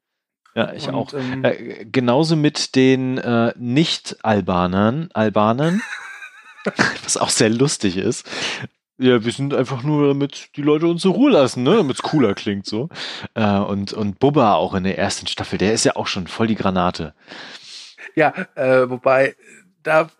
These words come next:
Speaker 2: das hab ich sehr abgefeiert, wie er dann abtritt. Äh,
Speaker 1: Ja.
Speaker 2: wenn, wenn, das finde ich auch so geil. Die, also, das ist wahrscheinlich das unrealistisch-, Unrealistischste, was ich je gesehen habe in einer deutschen Serie, dass es eine Schule gibt, die einen drei D Drucker hat.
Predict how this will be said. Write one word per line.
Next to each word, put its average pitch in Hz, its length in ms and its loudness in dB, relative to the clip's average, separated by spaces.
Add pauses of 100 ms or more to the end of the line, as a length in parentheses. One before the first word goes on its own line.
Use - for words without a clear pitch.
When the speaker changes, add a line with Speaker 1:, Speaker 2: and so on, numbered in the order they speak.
Speaker 2:
das - 240 -10
hab 151 120 0
ich 135 120 -8
sehr 139 140 2
abgefeiert, 135 540 -4
wie 139 100 2
er 135 80 4
dann 127 180 -2
abtritt. - 560 -8 (640)
Äh, 117 120 0
Speaker 1:
Ja. 123 200 2
Speaker 2:
wenn, 127 120 2 (240)
wenn, 135 220 2 (220)
das - 140 0
finde 208 160 2
ich - 40 2
auch 180 140 4
so 170 100 -6
geil. 143 220 2 (240)
Die, - 160 -16
also, 147 240 0 (580)
das 151 140 -2
ist 220 100 -4
wahrscheinlich 190 300 2
das 156 100 -8
unrealistisch-, 160 840 -2 (300)
Unrealistischste, 156 800 0
was 135 100 -6
ich - 60 -12
je 156 80 0
gesehen 143 320 -4
habe 135 180 -2
in 123 60 -4
einer 120 60 -4
deutschen 131 320 -2
Serie, 131 360 0 (280)
dass 139 120 0
es 147 100 -6
eine 143 200 -2
Schule 196 340 -2
gibt, 165 220 0
die 151 60 -4
einen 135 80 -6
drei 135 140 2
D 131 120 2
Drucker 113 320 -2
hat. 110 240 -10